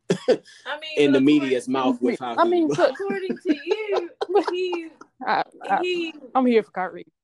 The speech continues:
Speaker 2: wasn't showing up at the end 'cause that obviously he wa-, he didn't wanna be there no more. So he like, "Meh, I throw this ball. Maybe it'll go in, maybe it won't." And, but it's like, if he, if you're giving me thirty points a night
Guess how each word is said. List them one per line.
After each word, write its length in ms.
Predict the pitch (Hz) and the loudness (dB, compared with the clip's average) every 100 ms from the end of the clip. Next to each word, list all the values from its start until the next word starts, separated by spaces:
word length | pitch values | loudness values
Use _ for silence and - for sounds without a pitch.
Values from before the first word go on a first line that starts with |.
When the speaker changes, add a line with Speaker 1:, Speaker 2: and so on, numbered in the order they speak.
| _ | _
Speaker 2:
wasn't 360 | - 311 349 240 | -8 -6 -6 -12
showing 340 | - 277 269 269 | -8 -8 -6 -8
up 140 | 262 - | -12 -8
at 100 | 254 | -8
the 60 | 233 240 | -8 -10
end 280 | 311 302 | -10 -12
'cause 180 | 294 262 | -6 -6
that 220 | 262 269 - 269 | -4 -8 -6 -6
obviously 500 | 285 262 269 269 262 | -2 -4 -6 -12 -12
he 140 | 269 247 | -10 -8
wa-, 180 | 254 - _ - - | -8 -10 _ -12 -8
he 120 | 320 | -4
didn't 140 | 302 277 | -4 -4
wanna 180 | 262 | -6
be 140 | 247 302 | -8 -6
there 140 | 302 262 | -4 -4
no 120 | 262 | -6
more. 220 | 254 254 | -6 -6
So 180 | 262 254 | -4 -6
he 120 | 285 | -6
like, 300 | 254 247 233 _ | -2 -2 -4 _
"Meh, 260 | 277 294 285 285 _ _ _ _ _ - | -10 -8 -8 -10 _ _ _ _ _ -4
I 200 | 233 254 | 0 0
throw 260 | 254 247 240 | 0 -4 -6
this 180 | 233 233 | -6 -8
ball. 520 | 226 220 220 220 - _ | -6 -4 -2 -4 -8 _
Maybe 420 | 226 247 254 254 | -10 -4 -4 -2
it'll 180 | 247 240 | -4 -4
go 260 | 240 233 233 | -8 -8 -8
in, 300 | 226 220 226 _ _ | -8 -10 -14 _ _
maybe 400 | 190 196 196 202 | -12 -4 -4 -4
it 120 | 202 202 | -8 -2
won't." 300 | 277 240 - _ _ _ _ | -2 -2 -8 _ _ _ _
And, 340 | - 233 233 226 | -8 -4 -4 -6
but 200 | 208 247 | -4 -2
it's 160 | 233 247 | -2 0
like, 180 | 262 240 | -2 0
if 140 | 240 | -2
he, 160 | 294 330 | -4 -8
if 120 | 285 | -4
you're 200 | 294 427 | 0 0
giving 260 | 427 359 349 | 0 -4 -4
me 180 | 320 320 | -6 -10
thirty 480 | - 294 320 311 254 | -2 0 2 -2 -10
points 380 | 294 320 330 302 | -6 -6 -6 -4
a 140 | 254 | -4
night 480 | 233 254 330 294 | -2 -2 -2 -6